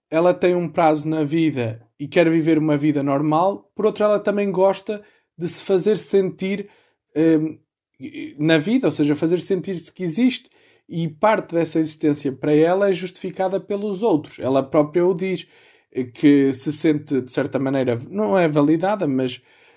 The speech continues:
eh, que se sente que existe e que é real quando interage com os outros. E era,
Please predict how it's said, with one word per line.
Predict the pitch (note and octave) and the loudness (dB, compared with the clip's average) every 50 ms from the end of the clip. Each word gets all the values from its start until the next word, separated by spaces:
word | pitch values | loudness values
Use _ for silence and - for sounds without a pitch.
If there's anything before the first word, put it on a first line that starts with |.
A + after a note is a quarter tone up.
| _ _ | _ _
eh, | - C#3+ | -10 -8
que | - - - | -8 -8 -8
se | - F3+ D#3+ | -6 -4 -2
sente | - - F#3+ E3+ D3+ D3+ D3+ - B2+ - - _ _ | 2 2 2 2 2 -2 -4 -6 -6 -6 -6 _ _
que | - D#3+ D#3 | -6 -2 -2
existe | D3 B2+ D#3+ F#3+ E3+ - - | 0 0 0 -4 -4 -2 -4
e | D3 B2+ | -4 -2
que | - - | 2 2
é | D#3 D3+ | 2 2
real | C#3+ C#3+ C#3+ D3+ D#3+ E3 F#3 F#3 | 2 0 0 2 2 2 0 -2
quando | F3+ - G3+ G3+ G#3 | -2 -4 -2 -2 -2
interage | G#3 F3+ - F#3+ G3 G3+ G3+ G3+ - | -4 -4 -4 -4 -4 -4 -6 -6 -10
com | - - G3 G3 | -10 -6 -4 -4
os | G3+ F#3 - | -4 -4 -2
outros. | A3+ F3+ D3 - - - | -2 -2 -2 -4 -12 -4
E | - B2+ | 0 2
era, | C#3 C#3+ D3 B2 - | 4 4 2 2 -2